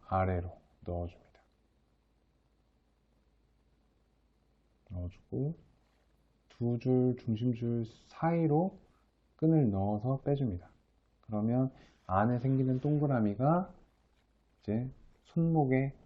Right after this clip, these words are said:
들어갈 공간이라고 생각하면 돼요. 착용 가능하다면은 손목에 한번 끼워보고 손가락이 두 개 정도 들어갈 수 있게 여유를 남겨놓고 매듭을 잡아주시면 돼요. 왜냐면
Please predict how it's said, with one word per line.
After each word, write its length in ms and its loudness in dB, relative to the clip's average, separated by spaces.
들어갈 380 0
공간이라고 640 0
생각하면 520 -8
돼요. 120 -20
착용 420 0
가능하다면은 920 0
손목에 380 2
한번 260 0
끼워보고 840 2
손가락이 480 2
두 240 -6
개 120 4
정도 360 -2
들어갈 400 -2
수 80 -6
있게 400 -10
여유를 420 2
남겨놓고 960 0
매듭을 360 -4
잡아주시면 600 -8
돼요. 120 -16
왜냐면 400 0